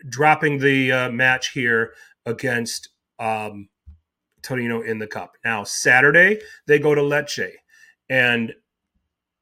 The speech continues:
I'm gonna make the argument that we can't judge them on Lecce either, okay? Because Lecce is a difficult place to go and get a result,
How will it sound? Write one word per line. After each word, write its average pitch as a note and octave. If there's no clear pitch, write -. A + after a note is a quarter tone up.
I'm E3+
gonna F#3
make E3
the D3+
argument C#3
that C3
we C3
can't B2+
judge B2
them B2
on A#2
Lecce A2+
either, B3
okay? C3
Because C3
Lecce A3+
is F#3
a F#3+
difficult D3+
place C#3
to D3
go B2
and B2+
get A#2
a A#2
result, A2